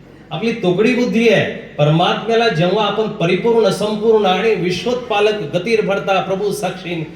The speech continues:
निवासम शरणम स्रोत, सगळं काही जाणणारा आपण ज्यावेळेस म्हणतो ना, त्याला तुम्हाला वेगळं सांगायची गरज नाहीये की माझा हे दुखतंय,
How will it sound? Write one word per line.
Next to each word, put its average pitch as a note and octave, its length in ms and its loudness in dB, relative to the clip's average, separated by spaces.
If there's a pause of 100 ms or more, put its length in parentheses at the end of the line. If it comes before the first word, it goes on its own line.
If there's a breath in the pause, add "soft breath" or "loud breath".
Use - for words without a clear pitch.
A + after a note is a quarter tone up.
(200 loud breath)
निवासम F#3 500 0
शरणम F3+ 380 -2
स्रोत, D#3+ 300 -4
सगळं G#3+ 340 0
काही B3+ 240 0
जाणणारा G#3+ 360 2
आपण F3+ 280 -2
ज्यावेळेस E3+ 300 -4
म्हणतो D3 280 -2
ना, G3 180 -2 (580 loud breath)
त्याला C#3 260 2
तुम्हाला A3 220 0
वेगळं C3+ 400 0
सांगायची F#3+ 520 -4
गरज C#3+ 300 0
नाहीये B2+ 260 -2
की B2 100 -8
माझा A#2+ 340 -2
हे B2+ 180 -2
दुखतंय, B2 500 -8